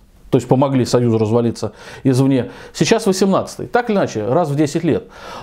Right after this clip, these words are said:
Но сейчас на этот кризис накладываются санкции. То есть он будет для России даже больше, чем для всего остального мира. Так вот, сейчас вы как никогда почувствуете цену деньгам. Вы будете субъективно, мн-, ну, точнее, субъективно они будут дешеветь, а объективно дорожать,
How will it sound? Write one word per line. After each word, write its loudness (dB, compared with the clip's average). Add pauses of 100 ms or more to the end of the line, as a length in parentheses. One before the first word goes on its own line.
Но 4
сейчас 0
на 2
этот -2
кризис 0
накладываются 0
санкции. -4 (480)
То 4
есть 0
он 4
будет 2
для 2
России 0
даже 2
больше, -2
чем -6
для -2
всего 0
остального 0
мира. -2 (440)
Так 2
вот, 0
сейчас 0
вы 2
как 0
никогда 0
почувствуете 0
цену 0
деньгам. 0 (500)
Вы 4
будете 2
субъективно, 0
мн-, -4 (260)
ну, 0
точнее, 2
субъективно 0
они 0
будут 0
дешеветь, -2
а 4
объективно 2
дорожать, -2